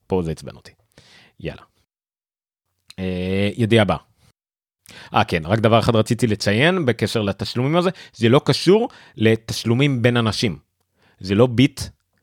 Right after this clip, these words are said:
זה לא פייבוקס, זה לא אפל פיי קאש, זה לא ונמו בארצות הברית, זה לא קשור לתשלום בין אנשים, זה תשלום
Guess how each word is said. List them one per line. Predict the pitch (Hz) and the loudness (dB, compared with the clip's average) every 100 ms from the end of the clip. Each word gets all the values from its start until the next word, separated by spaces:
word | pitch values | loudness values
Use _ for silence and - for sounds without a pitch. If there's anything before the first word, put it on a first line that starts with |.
| _ - | _ -8
זה | 90 | -2
לא | 117 - | 0 0
פייבוקס, | 104 127 151 - - _ _ - | 0 0 -2 -8 -16 _ _ -8
זה | 87 | 0
לא | 104 113 | 2 2
אפל | 107 107 117 | 0 0 0
פיי | - 101 | 0 -2
קאש, | - 123 135 - - _ _ - | 0 2 0 -4 -12 _ _ -16
זה | 90 87 | -8 -4
לא | 92 113 110 107 104 101 98 | 0 2 4 4 4 2 0
ונמו | 95 127 131 | 0 2 0
בארצות | 120 113 123 | 0 -2 -2
הברית, | 120 131 139 _ - | -2 -2 -4 _ -8
זה | 101 | -2
לא | 135 | 2
קשור | 180 185 175 | 2 4 2
לתשלום | 170 - 156 | 2 -2 -2
בין | 147 | -2
אנשים, | 143 135 92 | -4 -4 -4
זה | 90 95 | -4 -6
תשלום | 90 - 208 | -6 -2 -2